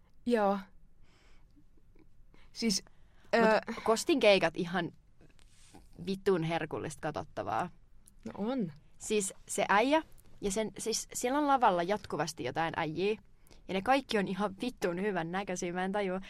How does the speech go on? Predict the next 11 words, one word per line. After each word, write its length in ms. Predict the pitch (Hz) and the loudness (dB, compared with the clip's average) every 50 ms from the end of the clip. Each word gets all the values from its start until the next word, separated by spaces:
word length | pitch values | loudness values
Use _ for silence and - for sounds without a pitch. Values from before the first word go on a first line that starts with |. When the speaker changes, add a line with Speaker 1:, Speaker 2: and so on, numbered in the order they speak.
| - - - | -16 -14 -6
Speaker 2:
Siis, 300 | - 196 190 185 190 - - | -2 0 0 0 -2 -2 0
ähm, 220 | 196 190 185 185 - - - - - - - - - - - - - - - - - | 0 2 0 0 -4 -8 -16 -20 -20 -20 -20 -20 -20 -20 -20 -20 -20 -20 -16 -12 -4
me 120 | 202 208 214 | 0 2 2
oltiin 320 | 220 233 226 214 214 - - | 4 6 4 4 4 2 0
Sampiksessa 560 | - 247 240 214 - 175 165 - 170 170 - | 0 0 0 0 0 -2 -4 -4 -4 -6 -4
kattoo 280 | 165 170 - - 175 180 - | -4 -4 -4 -6 -8 -6 -6
kesällä, 380 | 185 185 - 156 160 170 185 | -8 -6 -4 -2 -2 0 0
äh, 80 | 202 196 196 - - - - - - - - - - - - 170 170 180 180 180 180 180 175 170 | -2 -2 -4 -16 -20 -20 -20 -20 -20 -20 -20 -12 -6 -2 0 0 2 2 2 2 2 0 0 -2
Kostin 280 | 170 185 175 - 180 185 | -4 -6 -6 -6 -4 -2
keikka 280 | 180 170 180 - 151 | -2 -2 -2 -4 -4
vähän 360 | 156 - 180 175 170 165 - | -4 -2 -2 -2 -2 -4 -6